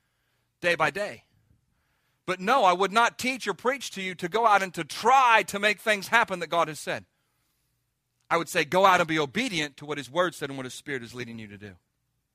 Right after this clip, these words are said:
And if you'll do that, you'll be successful. Joshua chapter one eight. You begin to meditate the word, you speak the word, you live the word in your life.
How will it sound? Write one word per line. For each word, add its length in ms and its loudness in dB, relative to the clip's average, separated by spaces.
And 120 -12
if 100 -14
you'll 100 -10
do 140 -8
that, 160 0
you'll 80 -18
be 80 -14
successful. 540 -16
Joshua 360 -6
chapter 280 -10
one 200 -14
eight. 180 -14
You 60 -20
begin 180 -6
to 60 -8
meditate 340 -4
the 60 -18
word, 240 -6
you 60 -16
speak 280 -10
the 80 -16
word, 340 -6
you 140 -12
live 240 -4
the 40 -10
word 160 -8
in 120 -10
your 80 -10
life. 440 -6